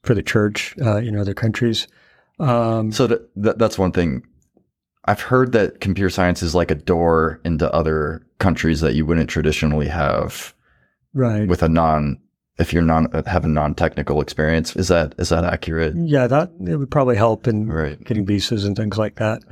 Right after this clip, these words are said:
Speaker 2: Okay.
Speaker 1: Um, I mean, there are, like, Christian organizations that do things, you know, that are very related to computer science, like, you know, Wycliffe Bible Translators or somebody like that, right? They have a lot of software. They develop, uh, I guess, different fonts for displaying, you know, Greek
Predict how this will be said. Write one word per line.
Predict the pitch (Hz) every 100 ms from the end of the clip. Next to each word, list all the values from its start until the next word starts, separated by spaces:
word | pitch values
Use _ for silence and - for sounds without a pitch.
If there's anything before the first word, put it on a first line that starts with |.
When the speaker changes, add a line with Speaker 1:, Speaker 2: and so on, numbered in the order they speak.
| -
Speaker 2:
Okay. | 80 80 - -
Speaker 1:
Um, | 131 123 120 113 - _ _ _ _ _ _ -
I |
mean, | 151
there | 131 135
are, | 147 135
like, | 117 110 _ _ -
Christian | 139 - 123
organizations | 101 95 107 - 98
that | 104
do | 107
things, | 107 110 101 95
you | 101
know, | 98
that | 101
are | 98
very | 95 101 98 98 - _ _ _ -
related | 113 110 117 107
to | -
computer | 104 110 101 98
science, | 104 101 101 -
like, | 104 98 _ -
you | 147 101
know, | 95
Wycliffe | 95 107 - 101
Bible | 107 101 101
Translators | - 139 139 143 143 127
or | 143
somebody | - 113 104
like | 98
that, | - 104 101
right? | 101
They | 107
have | 101
a |
lot | 95 95
of | 95 - - - _
software. | - 117 110 - 104 101
They | 98
develop, | 98 98 101 98 -
uh, | 101 101 107
I | 101
guess, | 98
different | - 113 104 -
fonts | 104 98 98
for | 110
displaying, | 98 - 104 101 101 101
you | 104 98
know, | 98 101 104 _ _ _ -
Greek | 113 104